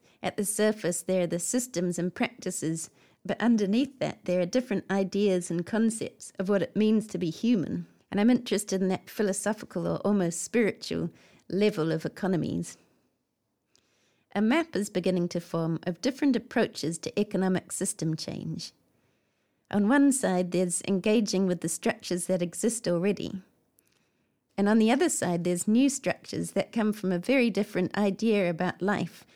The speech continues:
and what it means to be human, that we're essentially interconnected and not individuals. One thing I've reflected on after doing six interviews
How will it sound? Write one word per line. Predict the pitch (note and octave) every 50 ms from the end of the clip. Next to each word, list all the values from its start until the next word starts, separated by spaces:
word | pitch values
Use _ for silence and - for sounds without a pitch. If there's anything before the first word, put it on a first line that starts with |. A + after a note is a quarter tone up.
| _ _ -
and | F#3+
what | F#3 F#3 F3+
it | - -
means | F#3+ G#3 G3 G3 F#3+ -
to | - F3
be | E3+ E3
human, | D#3+ - - A3 A#3+ B3 - - - - F3 - _ _ _ _ _
that | - G3 -
we're | - G3
essentially | F3 F3+ - - G#3 - - - - F#3+ F3+ - -
interconnected | - G#3+ G3+ G#3+ - - - - G3 G#3+ - - - - - - E3 E3+ - - - _ _
and | - F#3+ F#3
not | G3 A3+ A#3 A3 -
individuals. | - F3+ E3+ E3+ E3 F3+ G3+ F#3 - - - - - F#3+ - - - _ _ _ _ _
One | - D4+ E4 E4+
thing | - B3 B3 A3
I've | G#3 G3+ F#3+ -
reflected | F3 - - - G#3+ G#3+ - - G#3 F3+ F#3+
on | F#3 F3 F3 F3
after | F3+ F3+ F3+ - - F3 F3+ E3+ F3
doing | - - - G#3 G3+ F#3 F3+
six | F3 - - C#4 - - - - -
interviews | G#3 G#3+ G3+ - F#3 D#3+ F3 D3+ D3+ D3 F3+ F3 -